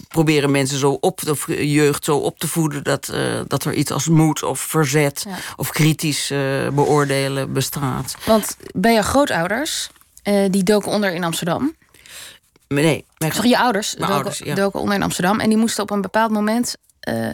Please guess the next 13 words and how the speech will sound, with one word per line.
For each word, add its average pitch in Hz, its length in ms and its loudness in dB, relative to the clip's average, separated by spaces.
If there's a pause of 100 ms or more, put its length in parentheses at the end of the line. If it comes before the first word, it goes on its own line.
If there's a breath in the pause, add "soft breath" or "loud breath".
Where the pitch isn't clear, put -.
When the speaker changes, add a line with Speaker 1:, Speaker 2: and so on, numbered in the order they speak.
(400)
Speaker 2:
van - 240 0
onderduikadres 214 760 0
verwisselen. 196 720 -2 (140)
Speaker 1:
Ja. 147 240 -2 (480 loud breath)
Speaker 2:
En, 208 360 0 (260)
nou, 175 240 2 (360)
je 208 100 -2
hebt 220 140 2
daar 208 100 4
een 196 60 0
keer 208 140 0
over 196 180 -2
verteld 233 580 0